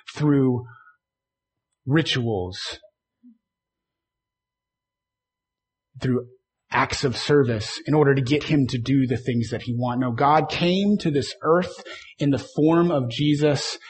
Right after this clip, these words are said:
and he resolved it himself.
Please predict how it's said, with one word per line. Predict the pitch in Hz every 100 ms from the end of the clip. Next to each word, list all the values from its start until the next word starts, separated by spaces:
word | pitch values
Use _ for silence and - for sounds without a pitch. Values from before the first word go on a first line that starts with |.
| - -
and | 123 127 123 120 - -
he | - - - 202 214 131 98 95 123 - _ _ _ _ _ _ _ _ _ 123
resolved | 127 117 127 117 110 117
it | 113 - _
himself. | - 117 - - 95 90 -